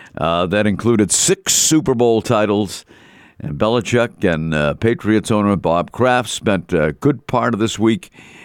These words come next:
meeting periodically and discussing how each side wanted to proceed. From sources familiar with those conversations, there was said to be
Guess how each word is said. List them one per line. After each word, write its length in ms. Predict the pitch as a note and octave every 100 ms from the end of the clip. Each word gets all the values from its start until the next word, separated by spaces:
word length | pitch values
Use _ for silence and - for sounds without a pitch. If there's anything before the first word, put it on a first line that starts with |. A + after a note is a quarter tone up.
| -
meeting 600 | F2+ C3 D3 C3 C3 A#2+
periodically 960 | - B2 A#2+ A2+ B2 C#3+ D3 A#2+ C3+ C3
and 120 | G#2+
discussing 560 | F#2 - B2 A2+ A#2 G#2+
how 200 | G2+ G#2+
each 240 | B2 -
side 360 | B2+ A#2 A#2 G#2
wanted 400 | G2+ B2+ B2+ G2+
to 100 | A2
proceed. 720 | - G2 - D3 C#3+ A#2+ F#2 _ - - - - - _
From 180 | F#2+ F#2+
sources 500 | - E3 D#3+ C#3 G#2+
familiar 460 | B2 B2+ C#3+ C3+
with 140 | A#2+ C3
those 240 | C3 A#2+
conversations, 1160 | B2+ B2 A2 - B2 A2+ G#2+ A2 G2+ E2+ - -
there 140 | A2+
was 220 | G#2 G2
said 320 | - D3+ D3 B2
to 80 |
be 320 | A2+ B2 A2+